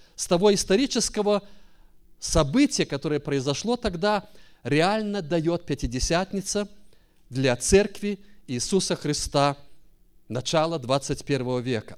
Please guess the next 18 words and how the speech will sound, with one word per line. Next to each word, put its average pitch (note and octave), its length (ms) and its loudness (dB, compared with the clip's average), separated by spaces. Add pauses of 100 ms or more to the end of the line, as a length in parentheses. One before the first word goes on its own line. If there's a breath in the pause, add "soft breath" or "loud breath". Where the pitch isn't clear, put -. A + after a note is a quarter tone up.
(920)
Знаете, G#3+ 300 0
почему B3+ 320 -2
я F#3 140 0
об D3+ 80 -4
этом F#3 220 -4
говорю? A3 300 -4
Потому G#3+ 320 -4
что - 260 -4 (420 loud breath)
мне A3 200 4
так, B3+ 280 -2 (180)
м, C3 320 -6 (220)
кажется, B3+ 520 -2
представляется, G3+ 1040 -2 (540 loud breath)
что F3+ 600 0 (180)
церковь C#4+ 500 2
сегодня, G#3+ 580 -2
к - 60 -8
сожалению, F#3 1080 0